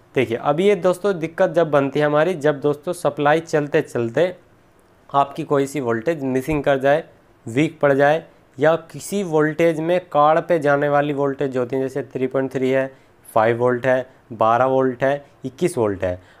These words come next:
अगर इनमें से दोस्तों कोई सी वोल्टेज फ्लक्चुएशन कर जाए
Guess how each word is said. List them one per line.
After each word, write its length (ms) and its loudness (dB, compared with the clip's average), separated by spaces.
अगर 220 4
इनमें 380 0
से 120 -4
दोस्तों 320 -2
कोई 260 2
सी 140 -4
वोल्टेज 320 0
फ्लक्चुएशन 560 -2
कर 160 0
जाए 280 2